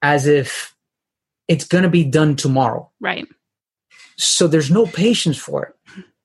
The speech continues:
Speaker 1: So they're like, "Oh, I gotta get the results yesterday." But if you look at it and say, "Okay, this is my life. What are the habits that I need to do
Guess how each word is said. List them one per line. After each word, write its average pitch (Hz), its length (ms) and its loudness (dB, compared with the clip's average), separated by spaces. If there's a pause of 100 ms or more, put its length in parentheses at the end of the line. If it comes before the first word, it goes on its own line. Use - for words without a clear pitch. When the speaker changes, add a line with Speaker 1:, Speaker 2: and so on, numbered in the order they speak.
(160)
Speaker 1:
So - 120 -2
they're 165 140 4
like, 139 180 -4
"Oh, 190 40 -4
I 185 120 2
gotta 185 160 2
get 180 120 2
the 180 80 0
results 160 580 0
yesterday." 143 580 -2 (800)
But 180 140 2
if 185 100 2
you 202 80 2
look 240 160 2
at 254 80 4
it 214 120 2
and 160 100 -2
say, - 140 0
"Okay, 147 300 -2 (100)
this 185 160 -4
is - 80 -14
my 220 80 0
life. 156 440 -2 (920)
What 180 260 2
are 302 80 2
the 196 100 2
habits 160 520 -2
that 143 100 2
I 139 60 2
need 160 160 2
to 160 80 0
do 147 280 0